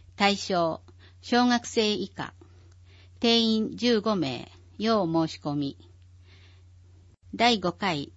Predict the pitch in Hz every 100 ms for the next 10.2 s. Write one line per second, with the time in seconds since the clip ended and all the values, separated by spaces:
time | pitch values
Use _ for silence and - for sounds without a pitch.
0 | - - 226 254 - 247 233 240 226 185
1 | 156 135 - - 226 226 226 226 220 220
2 | - - 220 208 214 214 - 214 185 151
3 | 143 - 175 - 233 233 220 - - 143
4 | 139 - 156 147 143 147 - - - -
5 | - - - - - 220 240 247 247 240
6 | 240 240 196 180 - 190 175 151 151 -
7 | 220 220 202 160 139 139 131 120 - -
8 | - - - - - - - - - -
9 | _ - 202 254 262 262 262 233 233 220
10 | 147 120